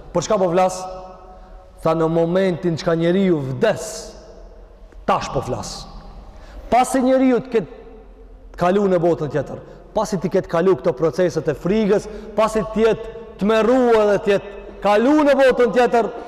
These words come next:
atëherë tha ekziston një dëshirë. Nëse njeriu jepet pas Allahut, dhe pas atij takimit me Zotin xhallahu ala, tha, "Atëherë edhe Allahu dëshiron me taku ata."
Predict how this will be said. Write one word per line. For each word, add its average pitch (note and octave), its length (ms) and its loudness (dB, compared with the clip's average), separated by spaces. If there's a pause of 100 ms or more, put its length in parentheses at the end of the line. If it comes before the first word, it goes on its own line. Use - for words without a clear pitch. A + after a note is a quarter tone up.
(140)
atëherë F#3+ 360 2
tha G#3+ 140 2
ekziston F#3+ 520 -2
një F#3+ 80 2
dëshirë. D#3 440 0 (800)
Nëse D3+ 220 -2
njeriu G3+ 380 2
jepet G3+ 400 2
pas F#3 180 0
Allahut, F3 520 2 (460)
dhe C#3 80 -2
pas D#3 300 -2
atij E3 420 -2
takimit E3+ 460 -2
me E3 100 2
Zotin D#3+ 320 0
xhallahu D#3+ 400 2
ala, F#3+ 240 2 (420)
tha, E3 120 0 (160)
"Atëherë D#3+ 320 0
edhe D#3 100 2
Allahu D3+ 400 0 (560)
dëshiron D3 380 -2
me D3 100 0
taku C#3+ 380 0
ata." B2+ 180 -4